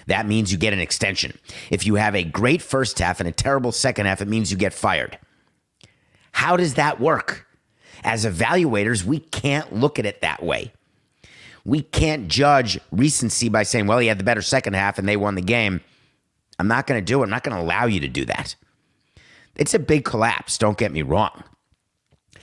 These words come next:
But the Chargers are smart not to fire him. On the other hand, what about the Dolphins? I was so angry during the Dolphins game, and I'm gonna have this debate with you right now, and then that's it. Sometimes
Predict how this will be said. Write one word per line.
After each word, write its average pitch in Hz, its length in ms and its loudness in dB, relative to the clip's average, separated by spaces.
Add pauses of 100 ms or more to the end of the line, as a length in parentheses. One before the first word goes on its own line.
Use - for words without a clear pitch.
(100)
But 107 120 0
the 95 60 -2
Chargers 113 480 2
are 98 60 -2
smart 101 420 2
not 90 200 -2
to - 60 -6
fire 58 360 -4
him. - 100 -20 (1300)
On 147 100 0
the 190 120 4
other 233 180 6
hand, 98 560 0 (380)
what 196 120 4
about 185 200 0
the - 40 -2
Dolphins? - 760 0 (680)
I 135 80 -2
was 147 140 2
so 208 320 2
angry 127 400 2
during 107 240 0
the 98 80 0
Dolphins 95 460 0
game, 73 340 0 (420)
and 120 100 2
I'm 165 120 4
gonna 190 160 2
have 123 240 2
this 120 160 -2
debate 113 260 2
with 110 160 -4
you 104 100 0
right 98 280 2
now, 85 340 0 (240)
and 104 160 2
then 101 140 2
that's 85 280 0
it. - 220 -8 (3000)
Sometimes 110 880 2